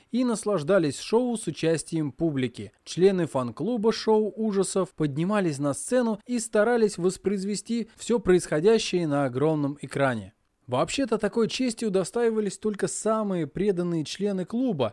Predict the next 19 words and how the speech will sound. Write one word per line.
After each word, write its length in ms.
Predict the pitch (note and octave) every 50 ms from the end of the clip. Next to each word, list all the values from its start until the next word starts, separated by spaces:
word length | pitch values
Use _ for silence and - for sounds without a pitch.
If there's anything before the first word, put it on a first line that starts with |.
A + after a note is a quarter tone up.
| - -
и 100 | - D3+
только 360 | - F#3 F#3 F3+ E3 - E3
после 360 | - - G3 F#3+ - F#3+ F3+
долгих 560 | D#3+ D3 E3+ G3+ G#3 G3+ F3+ E3+ D3 - -
и 120 | - E3+ E3+
нудных 420 | F3+ F#3+ G#3 F#3+ F3+ F3 D3 -
прослушиваний, 880 | - D3 C#3 - - - G3+ A#3+ - - - D3+ C#3 B2 A2+ G#2+ G#2+ _ -
но 260 | B3+ C#4+ D4 D4+ D4+
Артемида 480 | D4 C4+ - B3 B3+ C4 C#4 C#4 C#4 C#4
воспользовалась 720 | C4+ A#3 - - - D4 C#4+ B3+ A#3 A#3 A#3+ A#3+ A#3 G#3 -
своей 360 | - G3+ G3+ F#3 F3 D3+ C#3
славой, 500 | - - F#3+ A3+ B3+ A#3+ B3 B3+ A3+ - _
и 140 | - G3 F3+
нас 300 | F3 F#3 G#3+ A3+ A3 -
с 40 | -
ней 160 | A#3+ B3 A#3+
включили 640 | A3+ - G3 F3 D#3 - - - F3 E3+ E3+ E3 D3+ - -
в 60 | -
состав. 480 | - C#3+ C3 - - - C3 G#2+ -